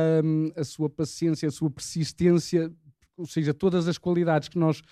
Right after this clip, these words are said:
possamos, eh, im-, imaginar são postas à prova, são testadas, até porque depois essas pessoas têm muitas vezes, aquilo que eu percebi,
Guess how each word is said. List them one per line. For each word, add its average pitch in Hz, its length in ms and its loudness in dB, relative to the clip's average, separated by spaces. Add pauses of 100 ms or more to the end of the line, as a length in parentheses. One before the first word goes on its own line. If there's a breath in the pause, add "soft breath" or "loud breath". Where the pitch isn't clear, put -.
(200 soft breath)
possamos, 175 420 2
eh, 170 360 4
im-, 175 220 2
imaginar 175 760 2 (360 loud breath)
são 175 200 0
postas 160 400 -2
à 156 120 2
prova, 165 360 2
são 180 220 0
testadas, 175 460 -4
até 185 200 -4
porque 175 280 -4
depois 165 260 -6
essas 175 380 -2
pessoas 175 400 2 (360 soft breath)
têm 175 280 2
muitas 175 360 2
vezes, 156 240 0
aquilo 156 220 -4
que 156 60 0
eu 165 80 4
percebi, 170 400 -2